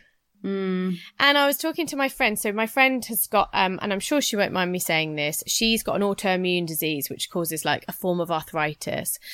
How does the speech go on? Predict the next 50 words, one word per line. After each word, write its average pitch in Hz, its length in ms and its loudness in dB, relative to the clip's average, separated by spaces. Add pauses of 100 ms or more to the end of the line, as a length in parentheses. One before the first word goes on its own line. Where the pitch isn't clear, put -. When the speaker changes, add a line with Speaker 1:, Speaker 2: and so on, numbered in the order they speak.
(260)
Speaker 2:
And 196 120 4
so 196 120 4
she 220 540 2
has 180 200 -2
flare-ups 196 560 4
where 170 140 2
she - 100 -2
has 170 180 -6 (140)
real 247 240 6
big 185 240 4
mobility 175 560 0
issues. - 400 -4 (300)
And 214 80 0
she 269 100 2
used 277 180 2
to 302 40 2
have 247 120 6
a 220 40 -2
disabled 233 500 2
badge - 240 -2
on 165 100 -2
her 175 120 -2
car 190 340 4
because 175 300 -6
of 180 120 -2
that. - 340 0 (300)
And 220 120 0
she 240 100 -2
said, 240 300 4
"I 240 60 4
stopped - 520 2
using 247 320 0
the 214 80 2
disabled 220 580 2
badge - 380 -4
because 208 380 0
I 208 80 2
would 202 180 0
get - 140 4
out - 160 8
of 214 100 0
my 190 120 2
car 208 420 4
and 180 100 -4
people 196 280 -2
would 175 120 2
look 202 260 0
at - 100 -2
me, 180 140 -2
like, 160 320 0